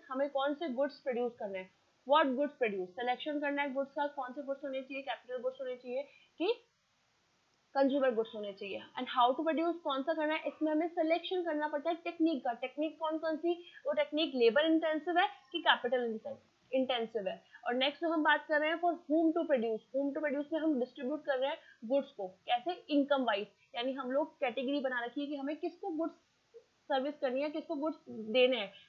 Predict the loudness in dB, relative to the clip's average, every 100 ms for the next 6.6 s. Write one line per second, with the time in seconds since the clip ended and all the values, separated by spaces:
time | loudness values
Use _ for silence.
0 | -8 -4 2 4 4 4 2 2 0 0
1 | -2 -2 -4 -2 -2 -2 -2 -2 -4 -6
2 | _ _ _ 0 2 2 0 -2 2 4
3 | 4 2 -2 -4 -4 -4 -2 -2 -2 -2
4 | -2 -2 0 0 0 0 0 0 -2 -2
5 | -4 -4 -4 -4 -6 -4 -4 -2 -2 0
6 | -2 -2 -2 0 0 -2